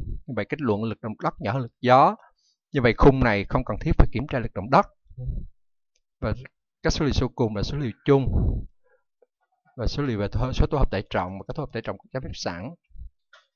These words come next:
Sau khi, à, nhập xong các số liệu liên quan về khung, bạn cần nhấn vào nút Reanalyze hoặc Full Analyze.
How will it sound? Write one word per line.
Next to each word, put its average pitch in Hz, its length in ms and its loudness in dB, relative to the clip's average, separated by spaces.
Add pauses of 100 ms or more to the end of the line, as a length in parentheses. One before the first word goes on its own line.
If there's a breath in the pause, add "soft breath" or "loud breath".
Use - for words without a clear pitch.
(1500)
Sau - 260 0
khi, 139 400 2
à, 127 320 2 (140)
nhập 151 320 -4
xong 139 380 0
các 139 80 -2
số - 160 2
liệu 117 240 0
liên 123 220 0
quan 127 240 0
về 113 120 -4
khung, 135 300 4
bạn 110 160 -2
cần 107 180 -4
nhấn 117 120 -2
vào 156 160 -4
nút 160 140 0
Reanalyze 123 880 2 (100)
hoặc 120 120 0 (180)
Full 135 160 2
Analyze. 120 680 2